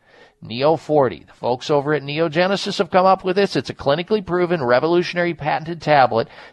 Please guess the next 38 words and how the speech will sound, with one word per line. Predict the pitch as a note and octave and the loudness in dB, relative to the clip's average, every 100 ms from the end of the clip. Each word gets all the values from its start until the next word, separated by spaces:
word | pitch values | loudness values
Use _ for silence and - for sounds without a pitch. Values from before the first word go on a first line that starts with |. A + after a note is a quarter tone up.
| - | -12
that | - | -10
melts | F2 G2 C3+ - | -6 -2 -2 -4
in | D#3+ | -6
your | F3+ | -2
mouth. | E3 C#3 C#3+ - | 2 2 2 -2
It | D#3 D3+ | -8 -8
tastes | - - F#3+ A#3 - - | -12 -10 -6 -6 -8 -10
great, | - F#2+ F2+ - | -8 -8 -8 -10
and | - B2+ | -6 -6
it | B2+ | -4
helps | - E3+ G3 - | -2 0 0 -8
create | - - F3+ D#3 C#3+ C#3+ - - - _ | -16 -6 -2 0 -2 -4 -14 -20 -20 _
more | A2+ A#2 D#3 F3 F3+ | -8 0 4 4 4
nitric | D3+ D3 C#3+ D3+ - | 2 -2 0 -4 -2
oxide, | C3+ C3+ B2+ - G#2 F#2+ | -2 -2 -2 -4 -4 -2
that | G#2 G2 | -2 -2
molecule | A#2 C#3 D3+ C#3 - A2 G#2+ G#2 | 0 4 4 2 -2 -4 -2 -2
that | G#2 G2 - | -2 -4 -4
Doctor | A#2 A#2+ A2 | -4 -4 -8
Nathan | A2 B2+ A2 | -8 -8 -8
Bryan | G2+ B2+ D#3 C3+ | -2 0 0 -2
wrote | G#2 G#2 G2+ | -2 -2 0
about | G2+ G2+ | 0 0
in | G2+ | -2
his | G2 - | -10 -4
book, | D3 C#3 - - | 2 2 0 -14
the | B2 A2+ - | -10 -10 -6
N | C#3 E3 F3 F3+ | 0 0 0 0
O | D#3+ E3 E3 E3 | 2 4 4 0
solution. | - - D3+ E3+ E3 - E2 | -4 -2 0 0 -2 -6 -8
N | - B2 C#3+ C#3+ | -4 -4 -4 -6
stands | - A#2+ B2 | -4 -4 -6
for | - F3 | -8 -4
nitric, | C3 F#2+ - D3 - | -2 -2 -4 -6 -6
O | G#2+ A2+ C#3 | -4 -2 -4
for | - E3+ - - - - - | -4 -6 -6 -18 -20 -20 -4
o-, | A2+ | 0
uh, | G#2+ - D3 A2 G2 G2 - B2 - A#2+ | 0 0 0 0 0 -4 -10 -18 -20 -20